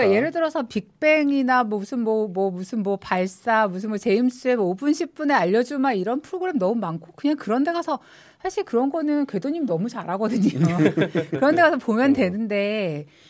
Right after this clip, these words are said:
Speaker 1: 예를 들어서 궤도님이 못하는 거, 시간이 너무 짧아서 그런 거 우리, 그러니까 조금 더 정보를 얻고 싶은 사람들이 그냥 약간 차분히 틀어놓고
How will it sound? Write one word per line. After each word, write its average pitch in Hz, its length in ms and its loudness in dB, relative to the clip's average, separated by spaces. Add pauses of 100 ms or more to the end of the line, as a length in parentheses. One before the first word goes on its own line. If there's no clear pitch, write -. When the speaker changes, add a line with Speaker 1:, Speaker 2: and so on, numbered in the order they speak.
Speaker 1:
예를 233 120 2
들어서 294 220 -2
궤도님이 262 480 2
못하는 196 480 -4
거, 170 200 -4
시간이 254 280 -6
너무 165 180 -4
짧아서 240 480 -6
그런 330 260 -2
거 349 80 2
우리, 240 640 0
그러니까 196 220 -10
조금 381 400 -4
더 330 140 0
정보를 214 400 -2
얻고 247 220 -2
싶은 - 240 -10
사람들이 254 400 -2
그냥 220 160 -6
약간 226 200 -4
차분히 370 360 -8
틀어놓고 330 680 -4